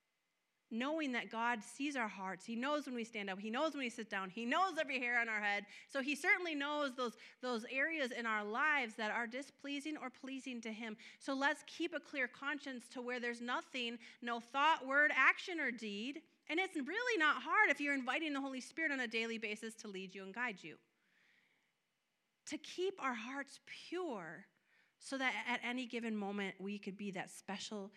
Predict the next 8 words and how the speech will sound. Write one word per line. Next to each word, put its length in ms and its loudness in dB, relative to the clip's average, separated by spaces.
utensil 800 -8
for 80 -10
the 80 -6
Master 380 -6
to 60 -12
use 280 -8
us. 200 -16
Jesus, 400 0